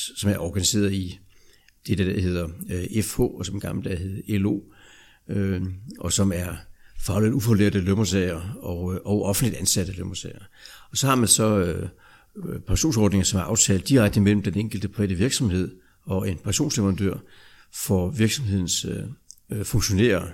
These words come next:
altså folk, der er ansat typisk på individu-, individuelle kontrakter, altså funktionærvilkår, og ikke er omfattet af en overenskomst. Øh, og der er, øh, udbredelsesgraden af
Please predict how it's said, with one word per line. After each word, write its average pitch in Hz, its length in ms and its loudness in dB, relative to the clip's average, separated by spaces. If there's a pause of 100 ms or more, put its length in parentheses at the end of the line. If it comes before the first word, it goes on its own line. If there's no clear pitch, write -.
altså 98 180 -8
folk, 104 200 -4
der 131 60 -2
er - 60 -4
ansat 101 380 2 (580)
typisk 127 200 0
på - 80 -6
individu-, 123 260 0
individuelle 123 460 4
kontrakter, - 520 -4
altså - 200 -6
funktionærvilkår, 98 760 -2 (240)
og - 140 -4
ikke 131 160 8
er 104 40 6
omfattet 98 300 0
af 80 40 -4
en 80 60 -6
overenskomst. - 560 -10 (760)
Øh, 101 360 0
og 98 160 -2 (180)
der 123 140 6
er, 107 420 0 (180)
øh, 95 260 -2
udbredelsesgraden 95 1040 2 (300)
af 92 260 -2